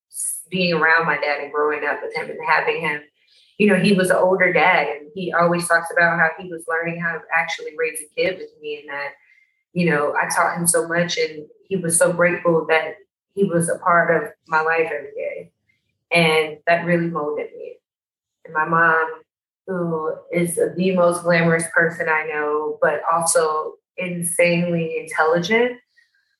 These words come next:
um, which is really what I learned from her. A lot of people get so shocked when someone is so visually stimulated, but also, like,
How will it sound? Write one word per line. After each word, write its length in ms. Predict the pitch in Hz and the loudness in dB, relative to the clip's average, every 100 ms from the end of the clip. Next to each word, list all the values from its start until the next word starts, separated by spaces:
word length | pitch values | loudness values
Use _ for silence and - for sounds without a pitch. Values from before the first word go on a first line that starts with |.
| - 185 | -2 2
um, 260 | 175 165 | 2 2
which 200 | 202 220 | 0 2
is 180 | 220 202 | 2 0
really 360 | 202 254 311 285 | 0 0 0 -2
what 160 | 254 226 | 0 0
I 180 | 202 | 0
learned 320 | 185 190 190 - | -2 -4 -6 -6
from 200 | 175 165 | -6 -2
her. 260 | 170 160 | -2 0
A 40 | 175 | 2
lot 120 | 208 | 2
of 120 | 226 | 0
people 560 | 262 254 262 254 247 - _ - | -6 -8 -4 -4 -4 -8 _ -2
get 220 | 220 - _ | -2 -2 _
so 200 | - 196 | -2 0
shocked 480 | 202 - 180 180 180 | 2 4 4 2 -4
when 120 | 175 175 | -12 -6
someone 360 | 175 170 165 | -4 -4 -4
is 300 | 170 165 - - _ | -2 -4 -8 -16 _
so 280 | - 208 190 | -4 0 0
visually 440 | 170 185 190 185 185 | 2 0 0 0 -2
stimulated, 720 | - 180 185 170 160 160 156 | 0 0 0 2 2 0 -2
but 140 | 160 - | -4 -2
also, 600 | 165 170 180 165 160 160 - _ _ _ _ | 0 2 2 4 2 -2 -12 _ _ _ _
like, 380 | 180 175 170 - | 0 0 -2 -12